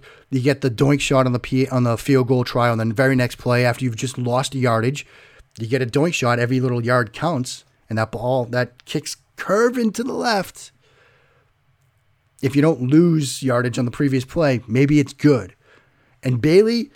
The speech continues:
look, laces weren't exactly out. So, yeah. So,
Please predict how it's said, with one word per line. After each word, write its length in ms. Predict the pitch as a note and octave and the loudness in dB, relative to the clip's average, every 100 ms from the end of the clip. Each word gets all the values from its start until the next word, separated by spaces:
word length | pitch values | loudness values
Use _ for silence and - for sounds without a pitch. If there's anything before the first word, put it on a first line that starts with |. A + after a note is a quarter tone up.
| _ - | _ 0
look, 200 | E3 - - | 0 0 -4
laces 400 | C3 E3+ A3 F3 | 0 0 0 0
weren't 340 | D#3+ G3 G#3+ _ _ _ _ _ _ _ _ _ _ _ | 4 2 2 _ _ _ _ _ _ _ _ _ _ _
exactly 500 | C#3 C3 A3 A3 A#3+ | -6 -2 -4 -4 -4
out. 320 | B3+ B3 A3+ - _ _ _ _ _ _ _ _ _ | -2 -2 -4 -6 _ _ _ _ _ _ _ _ _
So, 540 | - - C#3 C#3 C3+ C3 | -12 0 4 4 4 2
yeah. 380 | G#2+ A2 A#2 - _ _ _ _ _ _ _ _ _ _ _ _ _ _ _ _ _ _ _ _ _ _ _ _ _ _ _ _ _ _ _ _ _ _ _ _ _ _ _ _ _ _ _ _ _ _ _ _ - | -2 -6 -8 -10 _ _ _ _ _ _ _ _ _ _ _ _ _ _ _ _ _ _ _ _ _ _ _ _ _ _ _ _ _ _ _ _ _ _ _ _ _ _ _ _ _ _ _ _ _ _ _ _ -4
So, 380 | - D3+ D#3+ | 4 4 4